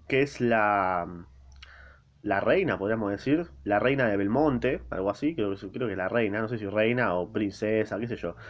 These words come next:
Es como la, la poronga de Belmonte, ¿no? Es como la, la, la, la más redundante de ese, de ese lugar. Y Porcia tiene a su nodriza, ¿eh? Esos fueron los personajes principales, así que si no te los acordás, <laughs> te, no vas a entender un carajo a partir de ahora.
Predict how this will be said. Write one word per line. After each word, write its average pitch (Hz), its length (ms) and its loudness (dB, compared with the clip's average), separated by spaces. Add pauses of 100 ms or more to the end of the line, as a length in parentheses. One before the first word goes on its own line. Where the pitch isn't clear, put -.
(160)
Es 143 80 0
como 151 180 4
la, 104 320 4
la 110 220 2
poronga 143 480 6
de 110 100 8
Belmonte, 107 480 0
¿no? 98 160 -2
Es 98 60 -6
como 95 180 -4
la, 90 220 -4 (460)
la, 98 160 -2
la, 104 320 0
la 110 180 2
más 135 460 0
redundante 127 640 2
de 117 100 2
ese, 120 200 -4
de 104 140 -2
ese 107 120 -8
lugar. 123 320 0 (520)
Y 170 360 4
Porcia 180 500 4
tiene 147 160 4
a 131 60 2
su 127 180 0
nodriza, 104 600 0 (260)
¿eh? 123 200 -10 (240)
Esos 139 260 -4
fueron 127 200 2
los 113 100 0
personajes 107 360 -4
principales, 87 520 -8
así 104 200 -6
que 107 120 -2
si 113 160 0
no 139 200 4
te 120 80 -2
los 104 140 -2
acordás, 139 500 2
<laughs> - 60 -18
te, 156 140 0
no 110 140 0
vas 104 120 0
a 107 40 -4
entender 98 360 -4
un 107 100 -4
carajo 120 340 2
a - 20 -2
partir 95 240 2
de 98 60 0
ahora. 92 220 -2